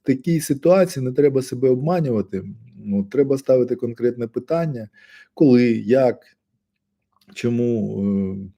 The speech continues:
ну, тобто конкретне питання, яке має якусь кінцеву, е, таку дату. І якщо ви не отримуєте,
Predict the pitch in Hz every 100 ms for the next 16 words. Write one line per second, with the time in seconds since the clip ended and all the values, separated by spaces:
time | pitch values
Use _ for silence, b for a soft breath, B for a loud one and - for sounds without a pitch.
0 | - 147 - 123 - 107 143 139 147 123
1 | 117 104 131 170 165 123 127 113 123 127
2 | 107 - 110 - 113 117 104 104 101 110
3 | 104 101 101 - 107 139 156 117 101 B
4 | B B B B _ - 127 135 135 -
5 | 156 139 139 131 135 127 123 123 131 127
6 | 117 107 113